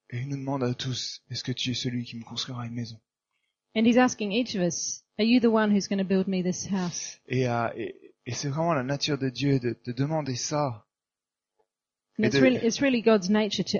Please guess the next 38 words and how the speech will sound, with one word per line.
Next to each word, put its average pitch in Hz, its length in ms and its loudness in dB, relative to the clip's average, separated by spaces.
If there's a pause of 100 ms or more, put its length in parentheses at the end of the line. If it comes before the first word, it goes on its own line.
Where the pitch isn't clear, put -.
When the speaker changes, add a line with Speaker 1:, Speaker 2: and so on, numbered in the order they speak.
Speaker 2:
ask 233 440 0
this. - 380 -12 (580)
Speaker 1:
Mais 120 100 -2
de 131 100 0
venir 131 220 -4
surtout 131 320 -4
avec 117 260 0
un 113 100 -8
cœur 120 240 -8
qui - 140 -14
dit, " 107 360 -14 (640)
Okay, 131 160 -6 (300)
mais 104 280 -10
à 110 120 -12 (100)
travers 127 460 -8
moi, 113 180 -8
Dieu, 101 200 -10 (120)
vous 101 160 -10
allez 104 120 -6
pouvoir 101 280 -10
le 95 80 -12
faire. " - 360 -16 (680)
Speaker 2:
And 208 180 4
at 190 100 6
the 208 80 -2
same 247 280 6
time, 226 400 4
he's 196 260 2
saying, 190 460 -2 (480)
"Y-, 202 180 -14
you'll 226 160 4
be 196 140 6
able 175 140 2
to 170 120 -2
do 190 220 2
it - 100 -4 (220)
through 196 280 2
me." 180 260 -2